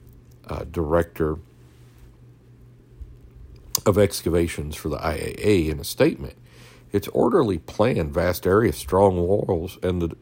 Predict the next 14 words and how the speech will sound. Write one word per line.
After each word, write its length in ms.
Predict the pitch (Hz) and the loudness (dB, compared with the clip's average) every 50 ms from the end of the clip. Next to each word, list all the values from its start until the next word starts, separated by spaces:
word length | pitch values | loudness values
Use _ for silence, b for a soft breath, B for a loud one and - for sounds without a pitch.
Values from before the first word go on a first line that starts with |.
| - - | -12 -8
impressive 580 | 90 85 82 80 - 123 127 123 - - 80 78 | -8 -6 -6 0 2 4 4 4 2 -2 -4 -2
water 240 | 85 92 127 147 | 0 2 2 2
reservoir 680 | 131 92 87 82 80 76 78 73 82 82 78 80 76 - - - | 2 4 4 2 2 2 -2 -2 -2 0 0 0 -2 -6 -12 -20
hewn 260 | - - 113 110 101 | -6 -4 -4 -2 -2
beneath 400 | 87 85 80 107 131 127 113 - | -2 -2 -2 -2 -2 -4 -4 -4
it 160 | - - - - B B B B B B B B | -6 -6 -6 -10 B B B B B B B B
suggests 460 | - - 92 85 78 98 98 98 - | -6 -4 -4 2 4 4 4 4 2
that 100 | - - | -4 -6
the 80 | - 82 | -6 -6
site 300 | - - 104 101 92 - | 0 4 4 4 4 4
was 240 | 90 87 80 73 71 | 2 0 0 -2 -8
administrative 960 | - - - - 78 87 90 82 76 - - - - 82 107 160 196 110 82 | -12 -14 -12 -8 -6 -4 -2 -2 -4 -6 -8 -2 2 2 4 4 4 2 0
in 120 | 76 71 69 | 0 -2 -4
nature, 460 | 71 73 71 - - - - 107 | -8 -8 -10 -10 -10 -10 -10 -12